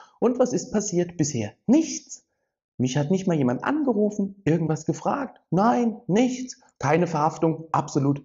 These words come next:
gar nichts. Der Berliner Staatsschutz, er sitzt sich hier auch den Hintern auf den Aktenblatt. In München haben wir heute gesehen, wenn eine Polizei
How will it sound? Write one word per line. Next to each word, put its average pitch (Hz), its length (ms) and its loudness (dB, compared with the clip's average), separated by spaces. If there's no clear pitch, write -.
gar 110 220 2
nichts. 110 300 -6
Der 220 60 6
Berliner 185 360 2
Staatsschutz, 143 580 0
er 110 80 -2
sitzt 113 260 -6
sich 104 160 -4
hier - 260 -4
auch 147 320 2
den 165 140 4
Hintern 214 600 2
auf - 180 -4
den - 180 -6
Aktenblatt. 135 640 0
In 143 120 4
München 226 380 4
haben 160 220 0
wir 147 80 4
heute 135 240 2
gesehen, 117 480 0
wenn 120 300 2
eine 113 180 0
Polizei 123 800 0